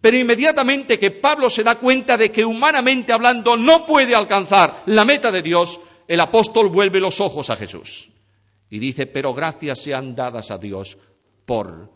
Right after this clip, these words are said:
Jesucristo". Y este Jesucristo es de aquel de quien Pablo, escribiendo la carta a los Corintios, dice que nos lleva siempre en triunfo.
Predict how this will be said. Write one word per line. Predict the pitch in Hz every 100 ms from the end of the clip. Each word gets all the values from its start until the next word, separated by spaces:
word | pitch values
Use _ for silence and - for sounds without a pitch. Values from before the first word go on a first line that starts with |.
| _ _ _
Jesucristo". | - 98 92 87 - - - _ _ _
Y | 127 220
este | 302 262
Jesucristo | 262 226 226 240 220 247 233 - -
es | 220 247
de | 233
aquel | 208 240 254 247
de | 175 143 196
quien | 196 196 196 -
Pablo, | 269 269 254
escribiendo | 226 226 214 240 226
la | 214 202
carta | 214 214
a | 220
los | 202
Corintios, | 208 214 214 208 185
dice | 214 208 208 - - -
que | 196
nos | 202 185
lleva | 170 262 180 180 185 - -
siempre | - - 220 226 156 143 160 156 - - _ -
en | 143 113
triunfo. | 127 95 - -